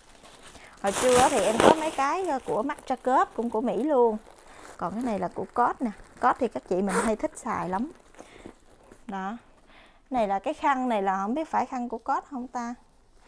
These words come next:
Cái khăn này giống như của chị chủ cũ, à, khăn của Cốt luôn nè anh chị ơi, khăn Cốt luôn ha. Nội cái khăn này không là ta bán ba bốn trăm ngàn rồi đó. Tem tác, à, Cốt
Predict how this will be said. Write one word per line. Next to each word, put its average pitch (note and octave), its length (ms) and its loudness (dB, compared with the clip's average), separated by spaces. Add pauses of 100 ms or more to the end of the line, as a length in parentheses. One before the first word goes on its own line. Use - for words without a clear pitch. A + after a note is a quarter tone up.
(260)
Cái C#4 100 -6
khăn C#4 220 2
này A3 140 0
giống C#4 180 -2
như D4+ 100 -4
của A3+ 140 -2
chị F#3 200 0
chủ G3+ 220 -4
cũ, B3 260 -2 (100)
à, G3+ 200 -4
khăn B3+ 220 -6
của A#3+ 120 -2
Cốt F#4 260 0
luôn C#4+ 180 -4
nè A#3 60 -6
anh G#3+ 120 -6
chị G3+ 140 -6
ơi, A#3 120 -6 (220)
khăn A#3 180 -10
Cốt B3+ 260 -8
luôn A#3+ 160 -6
ha. B3 180 -4 (360)
Nội F3 180 -4
cái D4+ 120 0
khăn B3 280 0
này G3 120 -2
không A3 200 -4
là G3 80 -8
ta - 120 -10
bán B3 220 -4
ba B3 120 2
bốn A#3+ 160 -4
trăm A3+ 220 -6
ngàn G3 200 -8
rồi F#3+ 80 -12
đó. A3 160 -8 (600)
Tem B3 280 0
tác, B3+ 300 -2
à, G#3+ 220 -4
Cốt B3 180 -2